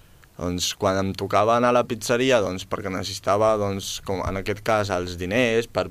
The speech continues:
poder viure. Al final no, no estava amb ningú sou del primer equip ni res i, doncs, és el que toca. Jo crec que no, no és pas res dolent treballar ni a una pizzeria ni,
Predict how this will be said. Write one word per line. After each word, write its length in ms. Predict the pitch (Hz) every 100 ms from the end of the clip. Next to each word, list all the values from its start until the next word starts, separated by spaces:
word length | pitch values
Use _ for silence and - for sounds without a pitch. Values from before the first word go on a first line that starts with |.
| -
poder 260 | - 85 92
viure. 240 | 104 151
Al 160 | 95 95
final 480 | - 101 104 120 123
no, 220 | 123 113
no 260 | - 104
estava 380 | 101 - 101 98 98 98 101 - - -
amb 180 | - 98 98
ningú 220 | 101 104 98
sou 240 | - 104
del 140 | 98 95
primer 300 | 98 98 95
equip 180 | 101 98
ni 160 | 98 95
res 300 | 98 104 127
i, 200 | 156 120 95 92 - -
doncs, 240 | 98 98
és 80 | 98
el 140 | 110 110
que 120 | 95
toca. 260 | 113 131 -
Jo 180 | 113 110
crec 240 | 104 127 120
que 140 | 113
no, 380 | 110 113 117 117
no 260 | - 113 127
és 140 | 123
pas 200 | 147 127 104
res 300 | 113 117 110
dolent 300 | 110 123 117 104
treballar 480 | 110 107 110 113 101
ni 160 | 113
a 60 | 110
una 140 | 139 135
pizzeria 640 | 123 107 113 127 160 160
ni, 460 | 135 110 104 101